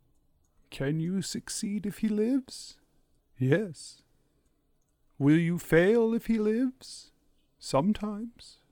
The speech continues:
Many times. Will you succeed if he dies? Sometimes. But you fail if he dies too.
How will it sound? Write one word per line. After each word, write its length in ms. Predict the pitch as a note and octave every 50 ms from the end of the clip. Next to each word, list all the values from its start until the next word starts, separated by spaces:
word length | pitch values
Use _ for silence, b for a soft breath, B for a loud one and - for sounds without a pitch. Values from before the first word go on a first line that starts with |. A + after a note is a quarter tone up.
| _ _ _ _ _ _ _ _ _ _ _ _ _ _ _ _ _ -
Many 360 | B2+ B2+ C3 C#3+ G3+ A#3+ A#3
times. 540 | - - - - - _ - G3+ F#3+ F3 D#3 _ _ _ _ _ _ _ _ _ _ _ _ _ _ _ _ _ - A#2+
Will 260 | C3 E3 F#3+ G3+ G3
you 220 | F3 F#3 G3 G3
succeed 600 | - - - - - - - - G3+ F#3+ F#3+ E3+
if 120 | F#3+ - -
he 140 | - G3
dies? 600 | E3 G3+ A3 B3+ C4+ G#3 - D3 C#3+ - - - _ _ _ _ _ _ _ _ _ _ _ _ _ _ _ _ _ _ _ _ _ _ _ -
Sometimes. 720 | - - C#4+ B3+ A3+ - G#3+ G#3 B3+ C4+ - - - - _ _ _ _ _ _ _ _ _ _ _ _ _ _ _ _ _ _ _ _ _ _ _ _ _ _ _ _ _ _ _ -
But 180 | - B2+ - -
you 80 | D3+ D3+
fail 480 | - - D#3+ F#3 G#3+ F#3+ B2 A#2 B2
if 120 | B2 - -
he 100 | C#3 B2+
dies 440 | - B2+ B2+ B2 B2 C3 B2+ -
too. 280 | - - G#3+ A3 A3